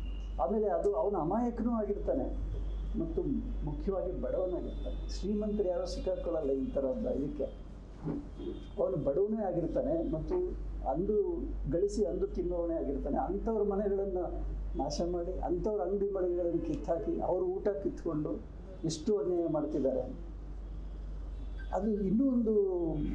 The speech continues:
ತುಂಬ ನೋವಾಗುವ ಸಂ-, ಸಂಗತಿ ಅಂದ್ರೆ, ಇಷ್ಟು ಮಾಡಿದ್ರೂ ಸ-, ನ್ಯಾಯಾಲಯಗಳು ಸುಮ್ಮನೆ ಇದ್ವಲ್ಲ ಇಷ್ಟು ಕಾಲ.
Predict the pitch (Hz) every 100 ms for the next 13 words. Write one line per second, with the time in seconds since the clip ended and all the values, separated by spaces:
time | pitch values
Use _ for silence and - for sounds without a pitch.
0 | - - - 208 208 175 214 240 214 196
1 | 185 170 165 151 156 160 175 170 147 120
2 | 135 - - - - - - - - -
3 | - - - - - - 202 - - 202
4 | 151 180 233 262 226 240 214 - 208 -
5 | - - - - - 330 - 220 - -
6 | 262 - - - 147 151 208 240 233 220
7 | 214 220 208 - - - 269 262 247 -
8 | 165 139 127 - - - 143